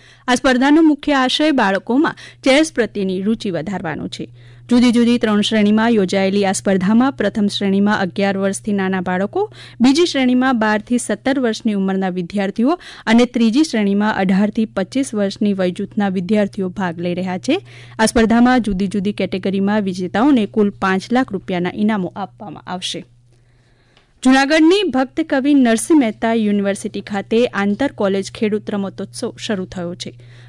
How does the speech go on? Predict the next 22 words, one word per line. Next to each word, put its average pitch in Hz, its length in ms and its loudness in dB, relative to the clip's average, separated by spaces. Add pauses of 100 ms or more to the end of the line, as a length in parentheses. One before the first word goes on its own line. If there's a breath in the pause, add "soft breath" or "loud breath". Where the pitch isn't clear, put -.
જૂનાગઢથી 262 480 2
અમારા 196 280 0
પ્રતિનિધિ 196 540 -4
સંજીવ 196 380 -2
મહેતા 202 340 -2
જણાવે 175 360 -4
છે 254 280 -2 (240 loud breath)
કે 214 100 -4
આ 196 160 -4
રમતોત્સવમાં 202 800 -2
ચાર 190 320 0
જિલ્લાની 196 480 -2
ચોત્રીસ 202 500 -4
કોલેજના 202 540 -2
એકસો 214 320 -4
સિત્તેરથી 220 680 -2
વધુ 214 280 0
ખેલાડીઓ 185 440 -4
ભાગ 180 260 -6
લઈ 175 180 -6
રહ્યા 175 220 -8
છે. - 240 -14